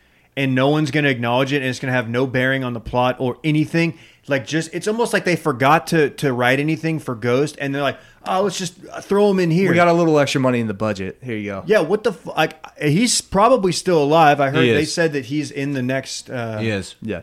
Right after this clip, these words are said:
Speaker 1: in the trailer, which
Speaker 2: Also, can we address, um,
Speaker 1: That's tight.
Speaker 2: what'd you guys think of the way they, they filmed it?
Speaker 3: Oh, th-, uh, that's another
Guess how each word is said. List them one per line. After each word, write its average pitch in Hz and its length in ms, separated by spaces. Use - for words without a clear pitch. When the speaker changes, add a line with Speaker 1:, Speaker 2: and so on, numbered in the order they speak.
Speaker 1:
in 143 140
the 131 80
trailer, 143 420
which 117 160
Speaker 2:
Also, 196 460
can 170 160
we 185 100
address, 143 380
um, 127 100
Speaker 1:
That's 123 160
tight. 120 380
Speaker 2:
what'd 170 160
you 190 80
guys 175 120
think 160 200
of 120 160
the 117 60
way 113 120
they, 101 200
they 95 140
filmed 95 320
it? - 160
Speaker 3:
Oh, 110 160
th-, 101 120
uh, 123 180
that's 123 220
another 117 260